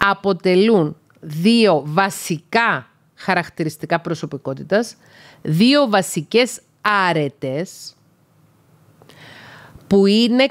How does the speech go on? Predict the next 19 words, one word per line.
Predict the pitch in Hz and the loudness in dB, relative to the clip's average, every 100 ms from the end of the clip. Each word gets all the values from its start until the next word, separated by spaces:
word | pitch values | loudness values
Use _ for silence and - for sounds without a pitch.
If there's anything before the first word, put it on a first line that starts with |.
| - | -2
καλό | 208 170 165 180 220 | -4 0 2 2 2
να | 202 | 0
καλλιεργήσουμε | 175 180 165 156 156 156 196 220 - 165 156 156 - | -2 0 0 2 0 0 -2 -2 -2 -4 -4 -6 -6
ήδη | 175 196 247 262 196 175 | 0 2 4 2 2 -2
στον | - 160 147 | -2 -2 -2
εαυτό | 139 - - 143 147 | -4 -8 -6 -2 0
μας | 180 247 277 - _ _ _ _ _ _ _ _ _ _ _ - | 2 0 -2 -10 _ _ _ _ _ _ _ _ _ _ _ 0
και | 247 247 240 | 4 4 4
να | 220 226 | 2 0
διδάξουμε | 185 196 160 165 175 - - 214 202 202 208 202 | 0 -2 0 -2 -2 -8 -12 -4 0 0 -2 -6
στα | - - 208 | -18 -2 -2
παιδιά | - 185 143 139 160 165 | 0 -4 -4 -4 0 0
μας | 180 180 180 185 - _ _ _ _ | 0 -2 -4 -6 -12 _ _ _ _
ή | - 190 202 202 - _ _ _ _ | 0 2 2 0 -6 _ _ _ _
στους | - - 190 | -12 -2 2
μαθητές | 190 - 160 160 160 | 2 0 -2 0 0
μας, | 160 170 170 170 - - _ | 0 -2 0 -2 -4 -16 _
αν | - 175 | -4 -2
είμαστε | 160 160 160 - 214 | 0 -2 -4 -2 -4